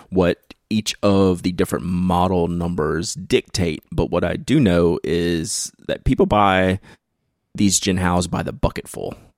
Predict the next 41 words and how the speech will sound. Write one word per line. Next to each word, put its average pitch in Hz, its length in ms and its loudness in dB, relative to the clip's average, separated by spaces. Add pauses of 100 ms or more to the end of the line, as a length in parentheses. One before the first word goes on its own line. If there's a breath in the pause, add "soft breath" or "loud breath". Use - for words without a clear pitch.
(240)
because 98 680 2 (100)
they're 90 440 0 (300)
really 101 260 4
good 101 160 2
quality 85 380 -2
for 80 200 -8
a - 60 -10
really 82 280 -4
low 73 140 -4
price. - 540 -4 (260)
People 98 440 4
who 98 400 6
I've 90 180 2
read 104 140 6
about 104 200 4
'em, 101 100 2
I 90 100 2
have 92 120 0
not 123 160 2
used 95 300 0
'em. 92 140 0 (360 loud breath)
I've 87 140 -6
read 90 140 2
all 92 80 2
the 95 100 2
reviews 117 340 2
about 87 240 -4
'em, 90 120 -2
then 90 160 -2
like, 87 220 -6
"Wow, 101 200 0
this - 160 -2
is 90 100 0
surprisingly 87 560 -2
great 90 320 -2
pen 98 360 2
for 85 500 0 (220)
less 92 280 2
than 90 140 -2
five 82 300 0
dollars," 85 520 0